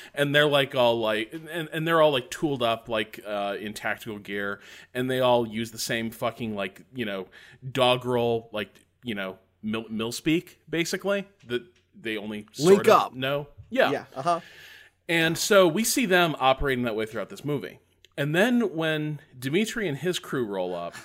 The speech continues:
Speaker 1: and they, like, some of them are, like, combat veterans, by the
Speaker 2: Yes.
Speaker 1: way. Like, the mo-, movie's also dealing with the fact that, like, this country's been at war with, for a long fucking time, and, like, you know, much as in Viet-, much as Vietnam did in a previous generation, there's a lot of people filtering back into different communities with, like,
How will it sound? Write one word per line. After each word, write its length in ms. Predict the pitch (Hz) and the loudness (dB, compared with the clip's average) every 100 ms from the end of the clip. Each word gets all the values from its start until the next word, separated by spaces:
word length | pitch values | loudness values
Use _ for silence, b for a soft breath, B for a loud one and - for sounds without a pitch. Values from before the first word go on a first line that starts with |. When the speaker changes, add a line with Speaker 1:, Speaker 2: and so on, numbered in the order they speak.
| B B B B | B B B B
Speaker 1:
and 160 | 170 190 | 2 6
they, 160 | 254 214 | 6 4
like, 180 | 220 220 | 0 2
some 180 | 285 330 | 2 4
of 40 | |
them 180 | 214 165 | 4 4
are, 180 | 156 214 | 4 4
like, 160 | 190 | 2
combat 380 | - 262 220 104 | -2 0 2 0
veterans, 340 | 95 90 78 - | -2 -10 -12 -8
by 160 | 90 | -8
the 100 | 90 | -8
Speaker 2:
Yes. 80 | 87 73 | -10 -8
Speaker 1:
way. 40 | |
Like, 240 | 104 127 - B B - | -4 -4 -6 B B -2
the 160 | 156 | 0
mo-, 180 | 160 180 | 2 0
movie's 280 | 196 262 202 | 0 0 2
also 220 | 240 214 | 2 0
dealing 240 | 170 160 | -2 -2
with 100 | 139 | -2
the 60 | 127 | -6
fact 260 | 139 127 131 | -4 -4 -4
that, 100 | 107 | -6
like, 300 | 107 - _ _ _ - | -6 -8 _ _ _ -6
this 140 | 233 | -4
country's 260 | - 294 214 | -2 -2 0
been 120 | 190 | -2
at 80 | 143 | -2
war 160 | 151 160 | -2 -2
with, 220 | 131 - | -2 -6
for 120 | 117 | -6
a 60 | 98 | -4
long 240 | 113 147 | -4 -4
fucking 340 | - 156 135 | -4 -6 -6
time, 500 | 120 151 135 101 92 95 _ | -8 -6 -6 -6 -8 -14 _
and, 240 | 123 117 113 | -4 -4 -2
like, 360 | 104 101 - _ b b b b _ _ _ | -4 -6 -8 _ b b b b _ _ _
you 140 | 131 120 | -4 -2
know, 220 | 110 92 - 127 - 120 | -2 -6 -16 -18 -12 -2
much 280 | 147 190 | 0 2
as 120 | 233 196 | 0 0
in 220 | 190 165 135 | -2 -4 0
Viet-, 260 | 185 - | 0 0
much 220 | 147 - | -6 -4
as 120 | 196 160 | -4 0
Vietnam 480 | 196 143 185 190 | 0 2 0 0
did 360 | 147 113 101 98 | 2 0 0 -4
in 180 | - 123 | -8 -8
a 40 | |
previous 360 | - 190 180 - | -2 0 0 0
generation, 440 | 127 107 104 - | -4 -4 -6 -6
there's 120 | 113 110 | -8 -2
a 20 | |
lot 120 | 127 | -2
of 60 | - | -2
people 200 | 131 117 | -12 -8
filtering 340 | 139 131 110 | -8 -6 -6
back 300 | 104 110 113 | -2 -2 -4
into 100 | 120 | -8
different 240 | 104 110 - | -8 -12 -14
communities 560 | 107 104 98 92 90 | -10 -10 -8 -10 -10
with, 160 | 101 101 | -12 -8
like, 220 | 95 | -10